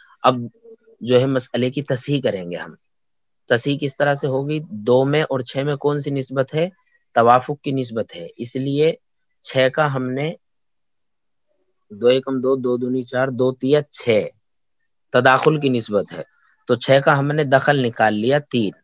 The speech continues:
दो तिया छह, तीन निकाल लिया। और एक में और चार में तो चूंकि तबायुन है, इसलिए चार को उसी तरह महफूज रखा।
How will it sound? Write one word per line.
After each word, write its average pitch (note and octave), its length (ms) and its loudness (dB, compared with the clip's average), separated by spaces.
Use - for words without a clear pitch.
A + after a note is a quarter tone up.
दो A#2 120 4
तिया A#2 440 2
छह, F2 300 -4
तीन C3 220 2
निकाल F#2+ 300 -4
लिया। D2+ 300 -20
और B2 260 2
एक C3+ 240 4
में D3 100 2
और C#3 140 2
चार C3+ 240 4
में C3+ 140 -2
तो C#3 100 -6
चूंकि B2 260 -6
तबायुन B2+ 500 -2
है, C3+ 140 -4
इसलिए A2+ 300 -6
चार F#2 260 -6
को G2 180 -8
उसी G2 180 -10
तरह G#2 180 -6
महफूज G2+ 480 -10
रखा। G#2 300 -14